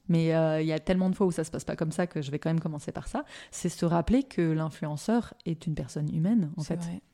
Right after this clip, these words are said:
Speaker 1: Et c'est, voilà, c'est un, c'est un être humain qui a des, des avis, des pensées, des, des, des besoins, euh, peu importe. Mais, euh, mais voilà, c'est quelqu'un que tu pourrais aussi croiser dans la rue.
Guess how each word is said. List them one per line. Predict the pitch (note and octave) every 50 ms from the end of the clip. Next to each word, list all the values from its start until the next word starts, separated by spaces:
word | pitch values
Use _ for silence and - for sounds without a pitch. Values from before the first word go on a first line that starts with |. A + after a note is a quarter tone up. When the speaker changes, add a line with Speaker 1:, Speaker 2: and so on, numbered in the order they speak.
| _ _ - -
Speaker 1:
Et | F3 E3 D#3+ D#3+ D#3+ D3+
c'est, | - - E3+
voilà, | D3 E3+ F3 G3+
c'est | G3 - E3+
un, | D#3 D3
c'est | D#3 - D3
un | D3+ D#3
être | D#3 - - -
humain | D3+ E3+ G#3+
qui | A3 -
a | -
des, | C#3+ D3+ D3
des | C#3 D3+ C#3+ C#3+ C3+ C3+
avis, | C#3 B2 - C3 D3+ -
des | - E3+
pensées, | - D3 C3+ - - C#3 D3+ F3+
des, | F#3 D#3+ C#3+ C#3
des, | B2+ C#3 C3+ C3+
des | B2 C3+ C#3 - _ _ _ -
besoins, | D3 D#3 E3 D3 D3+ C#3+ D#3+ G#3+ G#3+ E3+
euh, | D3 C#3+ D3 -
peu | - G#3
importe. | G#3 F#3+ F3 D#3+ A3+ D4+ - - - D3+ C#3+ - - - - - - - - -
Mais, | F3 F3+ G#3 B3 C#4 C#4+ A#3+
euh, | F#3+ F3+ F3 E3+ E3+ E3+ E3 E3 E3 E3 E3
mais | E3 E3+
voilà, | E3+ A#3 A#3+ G#3 G#3+ A3
c'est | - - F3
quelqu'un | D#3+ - E3 D#3+ - G3 A#3 C4+ C#4 C4+ - - - _ _ _ _
que | - -
tu | - -
pourrais | - - F#3
aussi | G#3 - -
croiser | - - - G3+ F#3+ F#3 G3+
dans | G3+ G3+ G3+
la | G3 F#3+
rue. | F3+ E3+